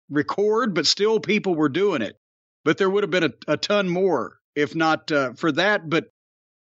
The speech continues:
it looked just like when the, the guy tackled Rollins here a while back, or the guy that came in the Hall of Fame ceremony and tackled Bret Hart. Just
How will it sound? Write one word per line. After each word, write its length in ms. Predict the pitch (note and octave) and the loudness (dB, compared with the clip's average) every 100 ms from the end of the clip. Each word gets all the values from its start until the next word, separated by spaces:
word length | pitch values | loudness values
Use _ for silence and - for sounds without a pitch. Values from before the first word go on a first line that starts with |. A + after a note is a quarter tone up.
| _ - | _ -4
it 140 | C#4 | -2
looked 220 | D4 D4 A#3 | 0 -2 -2
just 200 | C4+ B3 | -2 -2
like 180 | C4 G#3+ | -2 0
when 200 | B3 A#3+ | 0 0
the, 240 | A#3 D#3+ - _ _ _ _ - | -2 -6 -16 _ _ _ _ -4
the 120 | F3 | -2
guy 300 | F3+ A#3+ B3+ | 0 0 0
tackled 640 | - A3+ A#3 A#3 A3 F3+ - | 0 -2 0 0 -2 -2 -6
Rollins 600 | E3 A#3 C4 G#3+ D3 A#2+ | 0 2 2 2 0 -2
here 220 | D3+ F#3 E3 | -2 -2 0
a 40 | |
while 300 | D#3+ F3 D3 | 0 0 0
back, 440 | B2+ D3 A2 - | 0 0 -2 -2
or 180 | F#3 G#3 | -2 0
the 120 | F#3+ | -2
guy 260 | E3 F#3 G#3 | -2 0 0
that 140 | G3+ F#3+ | -2 -2
came 240 | G3+ G3 | -2 0
in 320 | G3 G3+ G3 - _ _ _ _ _ _ | 0 0 -2 -6 _ _ _ _ _ _
the 200 | C#3+ F#3 | -4 -2
Hall 240 | E3 G3 F#3+ | 0 0 0
of 80 | |
Fame 260 | - A#3 A3 | -2 -2 0
ceremony 640 | - G3 F3 E3 F3+ A3 | 0 0 0 0 0 0
and 140 | F#3+ D3+ | -2 -2
tackled 540 | F3+ F3+ G3+ E3+ D3 | -4 -2 -2 -4 -4
Bret 240 | F3 G3 | -2 -2
Hart. 380 | E3 G#3+ C4 E3+ | 0 0 0 -2
Just 320 | B2 E3+ - | -2 -2 -2